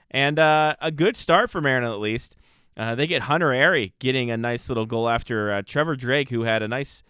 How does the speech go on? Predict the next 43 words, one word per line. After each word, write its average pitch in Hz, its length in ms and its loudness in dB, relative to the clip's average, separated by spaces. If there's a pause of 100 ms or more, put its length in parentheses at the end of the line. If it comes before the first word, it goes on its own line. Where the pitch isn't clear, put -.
(240)
couple 160 260 0
of 127 80 -4
stops 135 340 0
in 143 80 -6
the 113 100 -4
defensive 127 440 -4
side 117 240 -2
of 110 100 -6
things, 117 380 -6 (260)
a 101 100 -8
good 135 280 -4
keep - 260 -2
in 120 80 -2
the 110 100 -2
zone, 117 300 -2
kept 135 240 -4
the 117 80 -8
play 117 220 -2
alive, 110 380 0
found 131 300 -2
Airy 107 300 -4
right 101 220 -4
in 95 60 -12
front, - 540 -6 (380)
and 87 220 -6
it 101 180 -6
is 95 100 -8
one 107 380 -4 (400)
nothing 107 560 -4 (260)
Maryland. 107 500 0
However, 117 520 0 (1000)
Rider 117 580 2
is 98 340 -4
just 113 360 -6
going. 101 260 -2
The 90 80 -8
Bronx 110 400 -4
are 101 240 -2
going 110 400 -2
hard 113 480 -2
in 107 180 -8
the 87 100 -8
paint. 127 400 -4